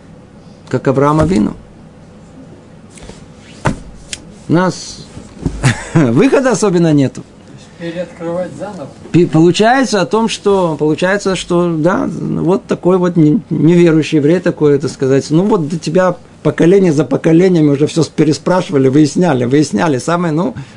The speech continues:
Speaker 1: говорят, евреи умные люди, но во всех поколениях они были. Они все спрашивали те же самые вопросы, все выясняли. Пришло новое поколение, не верю, все с самого начала. По-видимому, правомерно. Почему? Каждое поколение, новое понимание, новая,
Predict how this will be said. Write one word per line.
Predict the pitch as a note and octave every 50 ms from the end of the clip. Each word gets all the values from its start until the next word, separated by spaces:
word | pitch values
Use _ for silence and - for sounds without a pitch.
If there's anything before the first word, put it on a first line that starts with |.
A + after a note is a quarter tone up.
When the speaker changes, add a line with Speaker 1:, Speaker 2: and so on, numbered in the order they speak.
| -
Speaker 1:
говорят, | - B2+ B2 C#3 D3+ - - F3
евреи | E3 D3 E3 F3+ F3+
умные | F3+ F3+ F#3+ G3 G3
люди, | F#3+ G#3+ A3+ - D#3+
но | C3+ B2+ B2 B2
во | B2+ C3+
всех | B2+ - F#3+ G3 G3+
поколениях | - G#3+ F3+ - G3 G3+ B3+ D4 C#4 A#3+ G3+
они | E3+ D3+
были. | C3+ A#2+ A#2+ A2+
Они | A2+ B2 C#3
все | C#3 - G#3+ B3+ C4
спрашивали | C4 - C4 C4+ C#4 C4 C#4+ B3+ B3
те | A3 A#3+ A#3+
же | A#3 A#3+ A3
самые | - A3+ A3+ A3+ A3+
вопросы, | A3 A3+ B3 A#3 F#3+ - - - -
все | - - G3 A3+
выясняли. | A3 B3 B3+ A3 - - A3 F3 C3+ A2 - - - -
Пришло | C3+ B2+ - E3 F#3 G#3 G#3+
новое | A3 G#3+ G#3 G#3
поколение, | E3+ G3 - - F#3+ F3 F3 F#3 F3 E3+ C#3
не | C3+ D#3 F#3+ G3+
верю, | G3 G#3+ G3 C#3+ A#2+ A2
все | - - C3+
с |
самого | B2 E3+ E3 D#3 D3 C#3
начала. | C#3 A#2+ - - F#2+ - - - - - - - - - - - - - - - - -
По-видимому, | - D3 D#3 G3+ F#3+ A3 A#3+ A#3
правомерно. | G3+ A3+ A#3 A#3+ B3+ B3+ C#4 C#4+ C4 F3+ A#2+ F#2+ - - _ _ - - - -
Почему? | - C#3+ C#3 - B2 A2+ A2+ B2 D#3 G#3+ G#3+ - -
Каждое | - B2+ B2+ B2+ C#3+ F3+
поколение, | F3 A3 G#3 A#3+ B3 B3+ C4+ C4+ B3+ G3 B2 - - -
новое | - B2 B2 C#3 D#3 E3 E3 D3
понимание, | - - B2+ B2+ B2+ C#3 E3+ G3+ G#3+ A3 F#3+ D3 B2
новая, | B2 C3 C#3 C#3+ C#3+ C#3 C3+ C3 B2+ A#2+